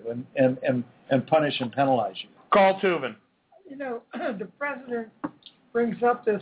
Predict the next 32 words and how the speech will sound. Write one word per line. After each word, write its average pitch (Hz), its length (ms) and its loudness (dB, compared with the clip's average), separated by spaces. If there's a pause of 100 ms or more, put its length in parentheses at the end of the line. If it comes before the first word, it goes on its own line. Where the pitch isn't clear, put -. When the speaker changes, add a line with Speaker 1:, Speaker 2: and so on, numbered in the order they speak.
(140)
Speaker 3:
point, 190 300 -2 (600)
uh, 190 260 0
about 190 380 2 (680)
kindergartens 208 720 4
and, 202 300 0
and 190 240 0
preschool 208 560 2
and 185 80 2
all 190 180 2
that. 196 260 0 (520)
And 226 140 6
it's 196 120 -6
very 330 220 2
important 240 520 2
because, 214 400 2 (680)
uh, 95 240 2 (720)
you 247 80 6
know, 180 60 2
he, 254 120 0 (220)
he's 233 160 0 (100)
trying 269 300 0
to 269 80 -4
take 269 180 4
the 269 100 -2
lead. 262 400 0 (440)
He's 208 200 -8
trying 247 260 -2
to, 226 180 2 (120)
to, 240 100 -2 (180)
to 233 180 2
teach 262 260 -6
us 247 160 4